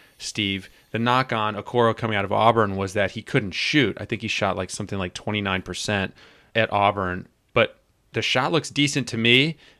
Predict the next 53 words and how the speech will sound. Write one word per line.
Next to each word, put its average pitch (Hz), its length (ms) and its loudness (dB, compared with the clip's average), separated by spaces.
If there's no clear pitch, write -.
and 117 220 2
I 113 60 2
think 135 240 -6
he's 147 220 -2
an 147 40 0
interesting 139 420 0
late-round 135 360 2
flyer 139 320 0
'cause 101 160 -10
it 98 80 -10
seems 131 220 -4
like 120 160 0
the - 60 -8
Cavs 120 520 0
wanna 117 320 2
give 123 200 2
this 120 140 0
guy 117 180 4
minutes 110 420 -4
right 110 260 2
away, 110 520 2
a 104 180 -2
lottery 104 440 4
pick. 110 460 -2
And, 110 220 0
you 139 80 0
know, 131 160 0
maybe 123 260 -2
there's 143 180 -4
a 127 60 -2
blueprint 135 400 -2
here 143 160 2
for 131 160 -4
points, 127 420 -2
threes, 127 380 -4
and 117 100 -4
some 117 160 -8
defensive 117 460 -2
stats. 135 420 0
I 117 60 0
don't 120 160 0
know. 101 140 0
I, 98 200 0
I 113 40 2
think 147 200 -2
it's 143 120 -4
more 127 120 0
of 104 80 0
a 95 60 -2
deep 147 340 -4
league 180 220 2
situation, 180 600 0
but 110 260 0